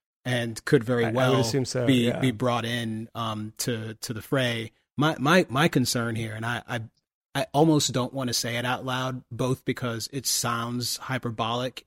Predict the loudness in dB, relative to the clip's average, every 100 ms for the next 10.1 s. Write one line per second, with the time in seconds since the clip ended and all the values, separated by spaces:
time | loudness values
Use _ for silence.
0 | -12 -8 -8 -6 -6 -8 -8 -6 -6 -6
1 | -8 -6 -4 -4 -4 -2 -2 -2 -4 -6
2 | -6 -6 -6 -6 -6 -6 -6 -4 -4 -4
3 | -6 -8 -8 -8 -8 -10 -6 -2 -2 -2
4 | -4 -2 -2 -6 -8 -12 -16 _ _ _
5 | _ -4 -2 -2 -4 -4 -4 -6 _ _
6 | -8 0 0 2 0 0 -2 -2 -2 -2
7 | 0 0 0 -4 -8 -10 -10 -10 _ -6
8 | -4 -4 -8 -12 _ _ _ -6 2 2
9 | 2 -2 -2 -2 -4 -6 -6 -8 -10 -12
10 | -16